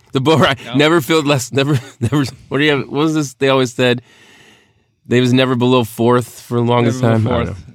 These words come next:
Speaker 2: Yeah.
Speaker 1: Yeah.
Speaker 2: Thirteen years or something crazy. Yep. No, I'm right. I'm right with you, Marlo.
Speaker 1: Yeah.
Speaker 2: I think at a minimum you gotta make the tournament. Um, I think that's gotta be your baseline goal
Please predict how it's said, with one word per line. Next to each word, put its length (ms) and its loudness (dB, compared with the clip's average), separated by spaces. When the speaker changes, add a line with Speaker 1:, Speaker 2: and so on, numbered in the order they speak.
Speaker 2:
Yeah. 180 -10
Speaker 1:
Yeah. 140 -8
Speaker 2:
Thirteen 340 -8
years 260 -4
or 60 -14
something 240 -18
crazy. 420 -12
Yep. 260 -2
No, 160 -2
I'm 180 -2
right. 220 0
I'm 260 -2
right 160 0
with 200 -4
you, 60 -4
Marlo. 260 0
Speaker 1:
Yeah. 60 0
Speaker 2:
I 40 -6
think 160 -2
at 80 0
a 40 -2
minimum 360 -4
you 60 -2
gotta 160 -2
make 160 -2
the 80 -16
tournament. 340 -4
Um, 680 -10
I 120 -14
think 260 -10
that's 240 -4
gotta 240 -4
be 100 -6
your 160 -2
baseline 480 -2
goal 340 0